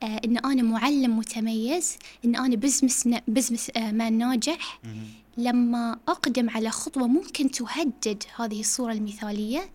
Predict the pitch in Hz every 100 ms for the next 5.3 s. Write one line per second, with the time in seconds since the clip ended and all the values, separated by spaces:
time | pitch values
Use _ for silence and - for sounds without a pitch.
0 | 208 208 202 190 294 - - 247 214 226
1 | 202 220 - 247 320 - - - - -
2 | - - - 269 - 233 247 247 233 240
3 | - 220 214 202 214 202 233 330 - _
4 | - - - - 233 233 226 - 226 226
5 | 247 - -